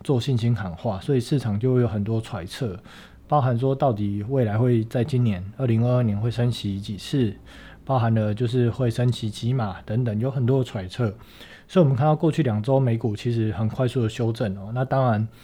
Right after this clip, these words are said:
台股呢，这个新兴市场哦，中小型股也受到了一些抛售。那台积电在创高之后，短短从高点哦，一个礼拜哦，也修正了七个 percent。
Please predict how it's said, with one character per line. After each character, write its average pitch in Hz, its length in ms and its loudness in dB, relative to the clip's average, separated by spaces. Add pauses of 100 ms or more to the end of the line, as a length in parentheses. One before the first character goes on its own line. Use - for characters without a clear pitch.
(320)
台 120 180 0
股 113 220 0
呢， 101 220 -2
这 117 100 -6
个 107 160 2
新 127 160 2
兴 127 140 4
市 117 180 0
场 95 180 -8
哦， 90 120 -8
中 127 180 0
小 98 140 -4
型 113 180 0
股 107 160 -2
也 95 240 -8
受 120 220 -2
到 117 120 2
了 104 120 -2
一 - 20 0
些 113 180 -2
抛 110 240 -6
售。 104 240 -6 (400)
那 165 80 -2
台 151 200 2
积 165 240 2
电 151 180 4
在 151 160 4
创 143 240 0
高 131 160 2
之 127 160 0
后， 117 260 2
短 131 200 2
短 113 200 2
从 117 220 -2
高 131 220 2
点 104 200 0
哦， 95 120 -6
一 120 80 -2
个 120 100 0
礼 104 140 -2
拜 110 220 -4
哦， 92 140 -8
也 104 120 -4
修 120 240 0
正 123 160 2
了 110 100 2
七 117 240 -6
个 107 80 -4
percent。 95 380 -10